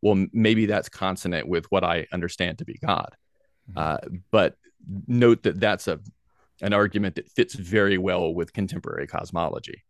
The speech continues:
Speaker 2: Mm-hmm.
Speaker 1: It's, it's not something where you're just saying, "Well, I have faith in that, and I'm, I'm not
Speaker 2: Mm-hmm.
Speaker 1: thinking about science." It's an attempt
Speaker 2: Mm-hmm.
Speaker 1: to reconcile science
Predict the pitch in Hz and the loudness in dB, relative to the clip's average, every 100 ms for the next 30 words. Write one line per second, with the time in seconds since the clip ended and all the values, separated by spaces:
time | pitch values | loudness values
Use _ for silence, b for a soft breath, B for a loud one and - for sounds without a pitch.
0 | B B B - 101 - 92 - 95 - | B B B -18 -16 -10 -8 -2 -2 -2
1 | - 90 85 76 85 85 80 82 85 92 | -4 -4 -6 -6 -6 -6 -6 -8 -8 -8
2 | 85 78 101 135 113 101 95 98 98 - | -8 -4 2 4 4 2 -2 -2 -4 -4
3 | 98 90 92 85 87 87 87 85 87 - | -4 -4 -6 -4 -4 -4 -6 -6 -6 -10
4 | _ _ - 90 95 98 131 170 131 90 | _ _ -8 -4 -2 -2 -2 -2 -2 -2
5 | 80 62 - - 58 - - 101 95 - | -6 -6 -8 -8 -8 -12 -8 -4 -4 -2
6 | 110 - 82 92 95 95 78 85 85 85 | -4 -4 -6 -4 -4 -6 -8 -4 -4 -4
7 | - _ _ _ - 113 90 85 78 - | -8 _ _ _ -6 -2 -2 -2 -6 -10
8 | - - | -16 -18